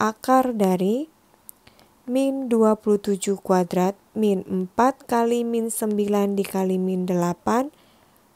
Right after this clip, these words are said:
per dua dikali dengan min sembilan. Selanjutnya, kita ini kurungkan terlebih dahulu, ya.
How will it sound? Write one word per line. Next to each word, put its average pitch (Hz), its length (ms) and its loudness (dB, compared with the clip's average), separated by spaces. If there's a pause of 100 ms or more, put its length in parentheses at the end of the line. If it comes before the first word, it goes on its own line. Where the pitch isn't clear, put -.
(140)
per 214 400 4 (400)
dua 208 400 2
dikali 202 480 0
dengan 202 400 0
min 214 240 0
sembilan. 196 640 -2 (1800)
Selanjutnya, 196 880 -2 (240)
kita - 240 -12
ini 190 160 -6
kurungkan 185 560 -6
terlebih 185 400 -6
dahulu, 185 320 -2
ya. 202 240 0